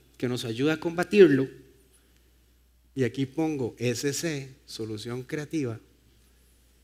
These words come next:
y la escribo. La mayoría de gente se queda aquí. Conozco el problema, pero no hago nada.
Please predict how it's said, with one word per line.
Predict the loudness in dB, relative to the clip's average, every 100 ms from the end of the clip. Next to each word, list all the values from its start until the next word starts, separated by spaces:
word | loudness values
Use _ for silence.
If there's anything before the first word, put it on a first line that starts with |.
| _ _ _ _ 0
y | 2
la |
escribo. | 2 -2 -4 -6 -8 -18 -20 _ _ _ _ _ _ _ _ _ _ _ _ _ _ _ _ _ _ _ _ _ _ 4
La | 4
mayoría | 6 4 6 6
de | 6
gente | 4 2 4 2 2
se | -4 -2
queda | 2 4
aquí. | 2 -2 -14 -18 -20 _ _ _ _ -20 -20 _ _ _ _ _ _ _ _
Conozco | -2 0 0 0
el |
problema, | 4 4 4 2
pero | -4 -4
no | -4
hago | -4 -4
nada. | -4 -6